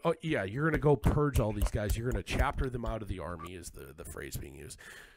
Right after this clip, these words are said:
because they, they fail a political purity test. So you're gonna have a bunch of well-armed, well-trained dudes who you've just made, mm, political enemies,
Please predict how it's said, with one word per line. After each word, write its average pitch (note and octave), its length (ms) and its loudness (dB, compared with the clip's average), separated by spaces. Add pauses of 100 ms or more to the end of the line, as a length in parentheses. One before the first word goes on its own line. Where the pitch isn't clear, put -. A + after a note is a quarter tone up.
(640)
because A2+ 360 -2
they, G#2+ 280 -2
they G2+ 120 -2
fail A#2+ 360 0
a G#2 40 0
political G2+ 360 0
purity F2+ 380 -6
test. - 280 -12
So A#2+ 80 -8
you're C#3+ 140 -4
gonna D#3+ 120 -6
have A2+ 240 -6
a G2+ 60 -10
bunch A#2 280 -10
of F#2+ 180 -8
well-armed, B2 840 -4
well-trained A#2+ 720 -6
dudes F2 340 -10 (440)
who A2+ 120 -4
you've G#2+ 300 -6
just A#2 280 -8
made, G2 520 -6 (640)
mm, F3+ 220 -8
political G#2+ 460 -4
enemies, B1+ 420 -14